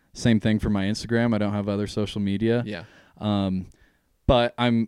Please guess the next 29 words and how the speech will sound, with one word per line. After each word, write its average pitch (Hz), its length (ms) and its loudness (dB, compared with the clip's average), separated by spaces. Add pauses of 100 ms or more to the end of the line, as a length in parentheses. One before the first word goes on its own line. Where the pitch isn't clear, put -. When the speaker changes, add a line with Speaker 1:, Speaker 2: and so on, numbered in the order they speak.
Speaker 1:
I'm 120 140 2
in 127 100 2
partnership 120 480 2
with 110 260 -2
New 110 180 -2
West 110 260 0
Fine 104 240 -2
Art. 101 300 -2 (100)
Speaker 2:
Mm-hmm. 104 120 -2
Speaker 1:
Um, 95 360 -4
I 95 60 -10
partnered 104 340 0
in 101 100 -4
opening 104 400 -2
that 98 240 -6
gallery 98 400 -2
in 98 100 -4
Jackson 98 680 -12 (340)
this, - 500 -12
uh, 90 380 -10
spring, 127 680 -8
kind 95 180 -12
of 90 160 -16 (540)
beginning 104 300 -6
of 90 60 -10
summer, 123 600 -8
Speaker 2:
Yeah. 98 500 -6
Speaker 1:
and, - 140 -14 (560)
um, 92 580 -10